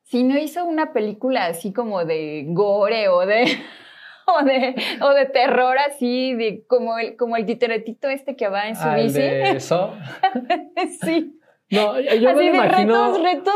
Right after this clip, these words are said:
Speaker 1: horribles
Speaker 2: como
Speaker 1: para que no mueras.
Speaker 2: ¿Ubicas el juego este de Boppy de tuércelo, estira,
Speaker 1: Ah.
Speaker 2: así? Así, imaginándose las reglas de, "Ok, ¿ahora qué vamos a hacer?"
Speaker 1: <laughs> Sí.
Speaker 2: Inventándose ahí cualquier cosa.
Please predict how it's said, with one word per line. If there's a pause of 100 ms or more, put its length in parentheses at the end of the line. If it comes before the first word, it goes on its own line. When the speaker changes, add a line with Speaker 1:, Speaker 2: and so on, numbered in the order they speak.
(220)
Speaker 1:
horribles
Speaker 2:
como
Speaker 1:
para
que
no
mueras.
Speaker 2:
¿Ubicas
el
juego
este
de
Boppy
de
tuércelo,
estira,
Speaker 1:
Ah.
Speaker 2:
así? (380)
Así,
imaginándose
las
reglas
de,
"Ok, (160)
¿ahora
qué
vamos
a
hacer?"
Speaker 1:
<laughs>
Sí. (120)
Speaker 2:
Inventándose
ahí
cualquier
cosa.